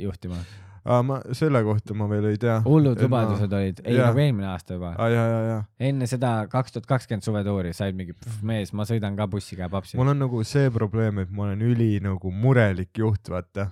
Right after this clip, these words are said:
Speaker 1: Mhm.
Speaker 2: Et isegi siis, kui ma olen nagu lihtsalt, äh, passenger, kui ma olen kaasliikleja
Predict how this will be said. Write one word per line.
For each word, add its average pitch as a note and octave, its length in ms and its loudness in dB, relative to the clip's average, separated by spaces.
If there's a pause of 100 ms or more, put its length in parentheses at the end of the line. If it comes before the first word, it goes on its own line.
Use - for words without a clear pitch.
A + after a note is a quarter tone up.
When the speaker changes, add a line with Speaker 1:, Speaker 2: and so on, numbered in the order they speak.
Speaker 1:
Mhm. D#2+ 340 -8 (260)
Speaker 2:
Et G2+ 380 -6
isegi D#3 380 -2
siis, B2+ 240 -2
kui G#2+ 180 -4
ma A2+ 80 -2
olen G#2 160 -2
nagu G2 240 -6
lihtsalt, G#2+ 400 -4 (160)
äh, F#2 480 -6
passenger, A2 560 -2 (960)
kui G#2+ 100 0
ma G#2 200 0
olen G2 260 -4
kaasliikleja A2+ 880 2